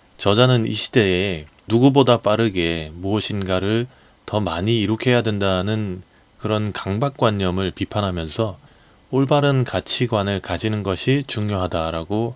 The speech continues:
얘기를 했었어요. 우리는 누구나 다 성공을 하고 싶어 하죠. 성공해서 좀 더 많은 것을 누리고 싶고 더 많은 것을 가져서 더 편하게 살고 싶고요. 이것을 비판하는 분들도 계시지만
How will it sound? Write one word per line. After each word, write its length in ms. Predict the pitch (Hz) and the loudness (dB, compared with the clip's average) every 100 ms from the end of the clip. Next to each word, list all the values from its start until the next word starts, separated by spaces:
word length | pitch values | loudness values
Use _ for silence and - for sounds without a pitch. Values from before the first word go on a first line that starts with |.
| - | -4
얘기를 320 | 107 107 95 | -2 0 -2
했었어요. 720 | 107 - - - 78 80 92 - - _ _ _ _ _ _ _ _ | -4 -4 -6 -4 -4 -4 -6 -14 -20 _ _ _ _ _ _ _ _
우리는 400 | - 123 135 131 | -2 2 2 2
누구나 320 | 98 98 117 107 | 0 0 0 0
다 220 | 92 85 | 0 -4
성공을 440 | - 107 110 101 | -4 -4 -2 -2
하고 140 | 92 85 | -4 -6
싶어 340 | - - 95 | -10 -6 -4
하죠. 420 | 85 90 76 80 95 _ - - - | -4 -4 -6 -8 -10 _ -20 -20 -16
성공해서 840 | - 107 110 107 101 - 95 90 | -6 0 0 0 -2 0 0 0
좀 160 | - 104 | -2 -4
더 80 | 101 | -2
많은 320 | 85 98 107 | -2 -2 -2
것을 320 | 98 117 104 | -2 -2 -2
누리고 340 | 92 92 90 | 0 0 0
싶고 560 | 90 - - 113 123 139 _ - - | -4 -6 -2 2 2 2 _ -20 -6
더 140 | 117 110 | 0 2
많은 280 | 104 123 | 2 2
것을 380 | 120 113 117 110 | 2 2 4 2
가져서 600 | 98 92 95 - 90 78 - | 0 -4 -6 -4 -4 -6 -10
더 140 | 92 | -12
편하게 340 | - 107 104 98 | -8 -4 -2 -2
살고 280 | - 98 | -2 -2
싶고요. 560 | 92 - - 82 78 90 - _ _ _ _ - | -2 -4 -8 -8 -8 -10 -16 _ _ _ _ -8
이것을 440 | 131 120 127 127 | -4 2 4 4
비판하는 880 | - 107 - 123 123 113 101 87 92 | 2 0 2 4 4 2 0 -4 -6
분들도 380 | - 104 101 92 | -6 0 0 0
계시지만 880 | 95 92 98 - 90 82 82 87 82 | 0 -4 -4 -6 -4 -4 -6 -8 -12